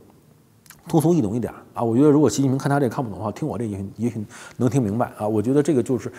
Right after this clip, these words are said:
这是一种本事，就是说给完全没有这种基础知识的人呢，尽量讲明白了，好吧？呃，然后我知道呢，这个不太好懂，我估计看的人也不多，你能够，呃，能够看到这会儿，我估计你都很坚强了。呃，一般人我估计刚才前两句就听完就出去了，你知道吗？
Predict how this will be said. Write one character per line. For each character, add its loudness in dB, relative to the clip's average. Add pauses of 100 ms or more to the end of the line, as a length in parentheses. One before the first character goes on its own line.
这 -2
是 4
一 4
种 4
本 2
事， 0
就 2
是 2
说 2
给 2
完 -2
全 -2
没 0
有 -2
这 -2
种 -4
基 -2
础 2
知 -10
识 -4
的 -2
人 -6
呢， -6
尽 0
量 -4
讲 -10
明 -6
白 2
了， -10 (300)
好 0
吧？ 6 (380)
呃， 6
然 8
后 8
我 10
知 0
道 4
呢， 2
这 2
个 0
不 -4
太 -2
好 -4
懂， -4
我 -4
估 -4
计 -4
看 -2
的 -2
人 -2
也 -4
不 -6
多， -2
你 -8
能 -2
够， 6 (400)
呃， 0
能 4
够 4
看 0
到 4
这 6
会 -2
儿， 2
我 2
估 0
计 -4
你 -2
都 2
很 -6
坚 -2
强 -8
了。 -12
呃， -4
一 2
般 8
人 4
我 2
估 4
计 6
刚 2
才 2
前 -2
两 0
句 -2
就 0
听 -6
完 -2
就 0
出 -2
去 0
了， -6
你 -8
知 -8
道 -8
吗？ -10